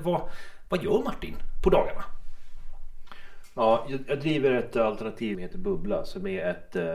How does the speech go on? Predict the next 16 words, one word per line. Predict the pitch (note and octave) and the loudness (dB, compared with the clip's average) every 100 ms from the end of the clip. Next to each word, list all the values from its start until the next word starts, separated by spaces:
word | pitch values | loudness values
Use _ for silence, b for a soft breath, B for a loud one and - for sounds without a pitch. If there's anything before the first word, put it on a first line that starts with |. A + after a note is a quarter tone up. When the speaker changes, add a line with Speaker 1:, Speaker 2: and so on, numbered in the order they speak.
| D#3+ - | -6 -8
Speaker 2:
ja, | - - - - | -12 -10 -10 -8
ett | - - - - - - - - | -8 -6 -6 -6 -10 -14 -10 -4
libertarianskt | G#2+ A#2+ - A#2 A#2+ - - - - - | 0 0 0 4 6 6 6 0 -10 -8
projekt. | - F#3 F2 - | -6 -4 -2 0
Vi | - | 2
har | A#2 G#2+ | 4 4
en | |
nyhetsaggregator | - G#2+ - G2+ G3 G3 G#3 F#3+ F#3 | 2 0 -2 -2 -2 0 -2 -2 -6
som | F#3+ | -6
heter | F#3+ | -4
Bubbla | F3+ F#3+ F3 F3 E3+ B B B B B | -2 0 2 0 0 B B B B B
och | - - G#3 | -6 -2 -2
ett | - | 2
antal | G2 - G2 G2 | 2 0 0 2
olika | F2+ F2 E2+ - | 2 0 -2 -4
satellitprojekt | G2 F#2 G2+ F#2 F2+ - - A2+ - - - | -4 -4 -2 -2 -4 -4 0 0 0 -4 -8